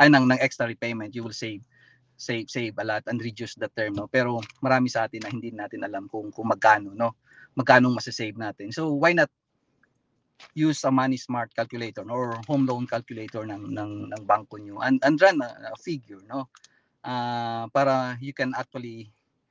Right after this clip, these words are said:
parang ma-, makita nyo siya, no? Uh, especially yung, yung terms. Parang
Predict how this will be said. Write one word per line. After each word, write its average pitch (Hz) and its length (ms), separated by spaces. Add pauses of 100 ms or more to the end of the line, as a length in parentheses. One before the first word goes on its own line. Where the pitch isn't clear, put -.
(300)
parang 139 260
ma-, 139 400
makita 143 640
nyo 131 80
siya, 110 240
no? 120 240
Uh, 117 640 (240)
especially 127 460
yung, 113 180
yung 117 240
terms. 113 480 (400)
Parang 127 560